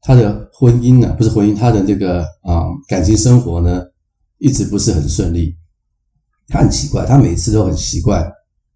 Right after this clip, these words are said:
找比他大五六岁的女生当女朋友。我问他为什么，他说：“因为我觉得这样子比较有安全感。”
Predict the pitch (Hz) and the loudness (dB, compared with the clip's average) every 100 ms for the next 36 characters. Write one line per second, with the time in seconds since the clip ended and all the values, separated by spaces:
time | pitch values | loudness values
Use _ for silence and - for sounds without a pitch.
0 | _ _ _ _ - 85 - - 98 101 | _ _ _ _ -6 -4 -4 -2 -2 0
1 | - 95 82 80 101 101 - 101 87 85 | 0 -2 -4 -2 -2 -2 -2 -2 -2 -4
2 | - _ _ - 78 - - 104 - 104 | -8 _ _ -8 -6 -2 0 -2 -2 -4
3 | 90 82 - 78 - - _ _ _ _ | -2 -2 -2 -4 -4 -10 _ _ _ _
4 | _ _ _ 101 113 110 107 101 - 82 | _ _ _ 0 2 4 2 0 -4 -6
5 | - _ - - _ 113 107 107 110 - | -10 _ -20 -20 _ -4 0 0 -2 -6
6 | _ _ _ - 110 95 - - - 90 | _ _ _ -2 0 0 -2 -6 -8 -4
7 | 92 110 101 78 69 85 95 80 98 98 | -4 -2 -2 -4 -6 -4 -2 -2 -4 -6
8 | - 73 - | -6 -8 -10